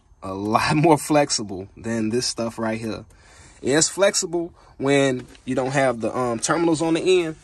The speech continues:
Once you crimp those terminals, this stuff becomes molded. I'm talking about really molded.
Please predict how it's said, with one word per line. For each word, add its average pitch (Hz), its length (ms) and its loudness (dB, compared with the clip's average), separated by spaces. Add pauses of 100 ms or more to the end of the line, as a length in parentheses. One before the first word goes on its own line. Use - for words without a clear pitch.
(600)
Once 131 380 0
you 165 80 0
crimp 165 280 2
those 165 220 2
terminals, 202 600 0 (1400)
this 101 300 -2
stuff 139 360 -2
becomes 120 1120 -2
molded. 113 560 0 (680)
I'm 113 120 -10
talking 120 280 0
about 104 360 -4
really 139 240 2
molded. 123 440 2